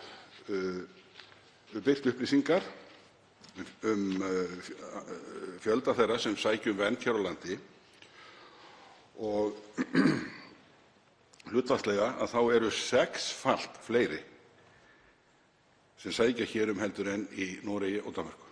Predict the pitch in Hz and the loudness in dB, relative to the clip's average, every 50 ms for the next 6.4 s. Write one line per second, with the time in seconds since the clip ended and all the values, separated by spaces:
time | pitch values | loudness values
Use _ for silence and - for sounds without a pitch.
0 | - - - - 104 95 - - - - - - - - - - - _ _ _ | -20 -18 -4 -2 -2 -2 -2 -6 -12 -14 -16 -18 -20 -20 -20 -20 -20 _ _ _
1 | - - _ _ _ _ _ _ - - - - _ _ _ - - - 113 123 | -20 -20 _ _ _ _ _ _ -20 -20 -20 -20 _ _ _ -18 -6 0 4 6
2 | 139 170 180 165 - 147 131 - - - 107 95 90 85 92 90 78 73 - - | 6 6 4 2 0 0 0 0 0 0 -2 -2 -2 -4 -8 -8 -10 -10 -14 -18
3 | - - - - _ _ _ _ _ _ _ _ _ _ _ - - _ - - | -20 -20 -20 -20 _ _ _ _ _ _ _ _ _ _ _ -20 -20 _ -20 -18
4 | - - - - 104 98 95 98 101 123 190 226 202 127 - - - 98 80 - | -18 -18 -12 -8 -4 0 2 4 4 4 4 4 4 2 2 2 0 -2 -2 -2
5 | - - - - - - - - - - 143 185 180 - - - - 143 135 - | -6 -12 -16 -20 -20 -20 -18 -18 -4 -2 -2 -2 -2 -4 -10 -8 -4 -2 -2 -2
6 | - 120 104 - 104 90 - - | 0 -2 -2 -2 -4 -8 -8 -12